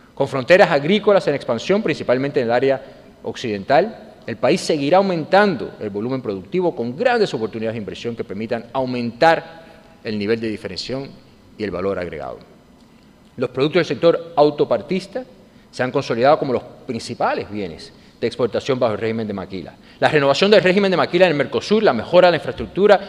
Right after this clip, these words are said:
de transporte, logística y la presión que experimenta la cadena de suministro automotriz en todo el mundo ofrecen una oportunidad única para potenciar este sector en el Paraguay. Creo que todos hemos oído hablar bastante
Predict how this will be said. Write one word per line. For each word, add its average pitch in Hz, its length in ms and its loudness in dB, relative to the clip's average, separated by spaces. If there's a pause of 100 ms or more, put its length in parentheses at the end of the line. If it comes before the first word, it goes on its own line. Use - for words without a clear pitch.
(240)
de 117 100 0
transporte, 190 560 6
logística 170 420 0
y 151 40 4
la 127 120 2
presión 214 540 2 (340)
que 131 80 -4
experimenta 131 480 0
la 143 80 8
cadena 131 260 2
de - 60 -4
suministro 127 380 -2
automotriz 113 540 -4
en 101 100 -8 (140)
todo 226 200 4
el 180 60 2
mundo 180 260 2
ofrecen 156 440 0
una 233 240 2
oportunidad 147 840 0
única 202 400 2
para 113 160 0
potenciar 101 400 -4
este 123 140 -8
sector 107 380 -6 (400)
en 101 80 -8
el 98 100 -8
Paraguay. 82 420 -8 (1300)
Creo 165 100 -2
que 180 100 0
todos 180 680 4 (100)
hemos 127 260 -6
oído 127 240 2
hablar 113 240 0
bastante 143 640 -6